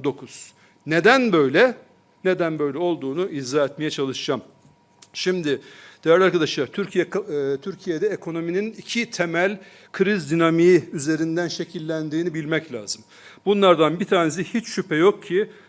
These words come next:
Türkiye kapitalizminin yapısal sorunları ve onun emperyalizmle ilişkilenme biçimi. Bu sayede yirmi yıllık zaman dilimi içerisinde ülke inanılmaz bir sanayisizleştirmeye, tarım sektörünün olduğu gibi tasfiyesine,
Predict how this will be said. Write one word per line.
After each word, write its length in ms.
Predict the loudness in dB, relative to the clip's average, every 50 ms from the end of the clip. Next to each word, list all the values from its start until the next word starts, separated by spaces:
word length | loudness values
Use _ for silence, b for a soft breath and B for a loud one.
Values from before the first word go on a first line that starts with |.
| B
Türkiye 360 | -6 -6 -6 0 2 0 0 2
kapitalizminin 680 | 0 -2 -2 0 -2 0 0 0 -2 -2 -2 -4 -2 0
yapısal 440 | -2 -2 -2 -2 -2 0 0 0
sorunları 640 | 0 0 0 0 0 0 2 2 4 4 4 4 2 -2 B B B B B -6
ve 40 | -2
onun 260 | -2 0 0 -2 -2
emperyalizmle 920 | -4 -6 -6 -4 -4 -4 -2 -2 -2 -2 -2 -4 -4 -4 0 0 -2 -2 -2 -8
ilişkilenme 600 | -12 -10 -10 -10 -6 -2 -2 0 0 0 -2 -2 -2
biçimi. 460 | -4 -8 -4 -2 0 2 2 0 -2 -8 -20 _ _ _ _ _ b b b b b b b
Bu 100 | -6 -4
sayede 500 | -2 2 4 4 4 4 4 4 4 4
yirmi 440 | 4 4 2 0 -2 -2 0 0 2
yıllık 280 | 2 2 0 -2 -6
zaman 360 | -4 -4 -2 -2 -2 -2 -2 -4
dilimi 200 | -4 -4 -4 -4
içerisinde 720 | -2 -2 -2 -2 -2 -4 -8 -8 -6 -2 0 0 0 0 B B B B B B B
ülke 500 | -6 -6 -4 0 0 2 2 2 -2 -4 -6
inanılmaz 580 | -2 0 0 0 0 2 4 2 2 2 0
bir 80 | -4 -4
sanayisizleştirmeye, 1400 | -4 -4 -4 -2 0 0 0 0 -2 -6 -10 -4 -2 -2 -2 -2 -8 -10 -8 -6 -4 -2 0 0 0 0 -2 b b b b b b b b b b _
tarım 260 | 0 0 0 0 -2
sektörünün 560 | -2 -4 -4 -6 -4 -4 -2 -2 -2 -2 -4
olduğu 360 | -4 -2 -2 -2 -2 -4 -6
gibi 160 | -8 -8 -10 -12
tasfiyesine, 960 | -6 -4 -4 -4 -4 -6 -2 2 2 2 2 2 2 4 4 4 4 2